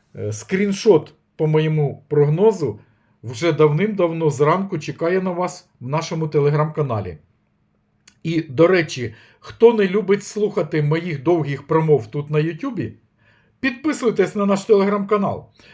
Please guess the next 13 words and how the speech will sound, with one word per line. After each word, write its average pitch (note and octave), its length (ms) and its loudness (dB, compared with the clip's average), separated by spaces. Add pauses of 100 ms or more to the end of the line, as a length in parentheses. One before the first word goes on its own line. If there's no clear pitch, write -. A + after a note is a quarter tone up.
Ви D#3+ 160 6
будете A3+ 400 2
першим A#3+ 640 0
знати D#3 380 -8 (640)
про E3 180 -2
мої F3 260 -4
наміри, E3 600 0 (240)
плани E3+ 540 0
і E3+ 100 -12
прогнози D#3 640 -6 (760)
із C3+ 200 -8
моїх C#3+ 300 -2
скріншотів. F#3 760 -6